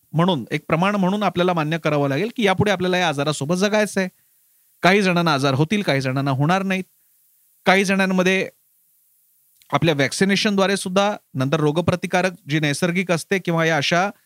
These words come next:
विषाणूच्या संक्रमणामुळे तयार होते, तशी प्रकारे रोगप्रतिकार शक्ती मिळेल. हे तर वास्तव आहे. पुढचा मुद्दा, या कोरोनाच्या बाबतीतला जरा ताप आला की लोक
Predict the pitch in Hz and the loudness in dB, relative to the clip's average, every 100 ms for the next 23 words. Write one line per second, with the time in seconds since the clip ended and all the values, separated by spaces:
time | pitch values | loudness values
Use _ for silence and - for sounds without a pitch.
0 | _ _ 131 135 180 180 190 220 - 254 | _ _ -4 -2 0 -2 0 -2 0 0
1 | 294 262 233 220 208 196 175 170 156 156 | 2 2 0 0 0 0 0 2 0 -2
2 | 208 202 160 - 175 175 170 185 175 175 | -4 -2 -4 -2 -2 -2 -2 0 0 0
3 | 175 180 196 185 196 - 214 196 196 190 | -2 -2 -2 -2 -2 -4 -2 0 0 -4
4 | - _ _ _ _ _ _ _ - 135 | -12 _ _ _ _ _ _ _ -6 0
5 | 190 190 175 226 208 185 180 - _ _ | 2 2 0 0 2 2 -2 -8 _ _
6 | _ _ _ _ _ _ - - 262 285 | _ _ _ _ _ _ -8 0 2 2
7 | 294 240 143 95 - _ _ _ _ _ | 2 2 -2 -4 -6 _ _ _ _ _
8 | _ _ _ _ 165 180 214 247 277 254 | _ _ _ _ -4 0 2 2 0 -4
9 | - 214 208 220 214 240 202 - 202 185 | -2 0 0 0 -2 0 -2 -4 -4 -2
10 | 190 190 170 180 190 175 175 165 165 170 | 0 0 0 0 0 -2 0 -2 -2 0
11 | 156 160 | 0 -2